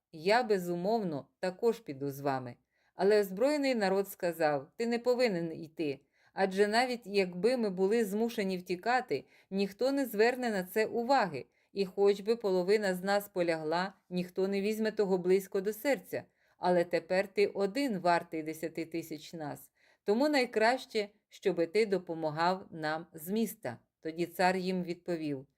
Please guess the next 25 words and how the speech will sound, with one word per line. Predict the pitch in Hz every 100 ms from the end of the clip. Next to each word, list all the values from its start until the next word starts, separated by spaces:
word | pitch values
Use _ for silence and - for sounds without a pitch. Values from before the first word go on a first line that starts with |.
| _ _ _
«Що | - - 269
ви | 269
вважаєте | 226 208 226 214 214 196
за | 196
краще, | 190 240 240 - 143 123 _
те | - 165
я | 165
зроблю». | 165 147 170 151 127 - _ _ _
Отже, | 202 247 226 226
цар | - 208 208
став | - - 180 185
при | 180 156
брамі, | 156 180 220 220 214 _ _
а | -
все | 180 - 156
військо | 156 226 233 - 240
проходило | 175 156 - 190 180 165 156
сотнями | - 208 220 190 185 180
й |
тисячами. | 180 147 151 143 147 127 120 - _ _ _ _
Цар | 202 214
віддав | 214 180 190 196
такий | 196 185 190
наказ | 180 165 170 175 180
Йоаву, | 170 151 131